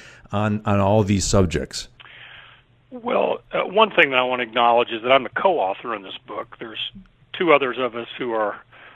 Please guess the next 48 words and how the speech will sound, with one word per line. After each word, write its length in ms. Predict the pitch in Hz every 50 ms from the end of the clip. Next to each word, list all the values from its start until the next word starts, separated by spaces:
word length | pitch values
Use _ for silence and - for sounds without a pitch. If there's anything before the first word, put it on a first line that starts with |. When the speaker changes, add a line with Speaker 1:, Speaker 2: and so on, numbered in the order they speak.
| - - _
Speaker 2:
mentioned, 540 | - 131 135 143 143 143 - - 131 117 110 110
but 80 | 120
also 400 | 117 120 120 123 - - 127 113
it 60 | 113 110
all 140 | 113 107
comes 280 | - - - 123 110 107 -
from 120 | 127 123
the 60 | 107 104
work 240 | 113 113 110 - -
of 120 | - _
people 220 | - 131 117 - 117
all 220 | 107 104 107 110
over 180 | 113 113 113 110
the 160 | 107 110 - _
conversing 480 | - 123 110 104 110 110 - - 117 117
community. 540 | - - 127 123 123 120 113 104 101 101 104
Speaker 1:
Understood. 460 | 113 107 87 82 76 - - - - - - _ -
Speaker 2:
But 120 | 185 -
the 80 | - 143
reason 400 | 147 196 233 240 - - 175 147
that 180 | - - 139
we 200 | 139 135 131 127
wanted 280 | 117 113 131 131 127 120 117 -
to 60 | -
take 180 | 127 113 - -
it 80 | -
on, 480 | 113 110 110 110 101 - 107 110 - - _ -
and 300 | - - - 120 120 117
as 160 | 165 156 135
you 80 | 165 160
know, 220 | 135 123 117 117
we 180 | 113 110 107 107 _ _ _ _ _ _ _ _
named 340 | 190 143 131 131 127 120 113
the 60 | 113
book 220 | - 120 110 -
The 80 | - 110
Vitality 560 | 107 104 98 - - 110 107 104 104 - -
Imperative, 540 | - - - - 113 107 - - - - - - - - _ - _ - - - - - - - - - - - -
is 80 | 151 131 135
that 300 | 131 139 131 - - _ - _
we 220 | - 180 170 151 139 - -
think 220 | 196 214 226 - - - 139
that 220 | 135 127 123 123 - - - - -
what's 220 | - 147 151 - -
happened 680 | - - 180 180 190 - - 165 143 135 123 123 -
over 240 | 165 156 135 135 135
the 100 | 120 123
last, 500 | 123 123 123 123 123 120 117 - -